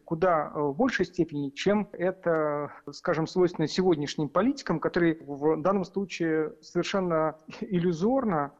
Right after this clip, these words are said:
и неверно считают, что русскую культуру в том или ином виде можно отменить. Потому что для, э, Франции, вернее, скорее для России, это были русские сезоны Дягилева.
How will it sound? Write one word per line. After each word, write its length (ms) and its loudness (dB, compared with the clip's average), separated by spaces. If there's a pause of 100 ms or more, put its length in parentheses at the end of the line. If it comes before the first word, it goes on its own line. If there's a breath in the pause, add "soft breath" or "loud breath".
и 140 -2 (300)
неверно 760 4 (180 soft breath)
считают, 460 2
что 520 2
русскую 300 0
культуру 560 2
в 120 -14
том 360 2
или 320 2
ином 240 2
виде 300 2
можно 340 2
отменить. 680 0
Потому 220 2
что 200 2
для, 560 2 (100)
э, 220 -2
Франции, 460 0
вернее, 260 0
скорее 280 -2
для 180 0
России, 600 -4
это 260 -2
были 180 4
русские 540 -2
сезоны 480 0
Дягилева. 760 -2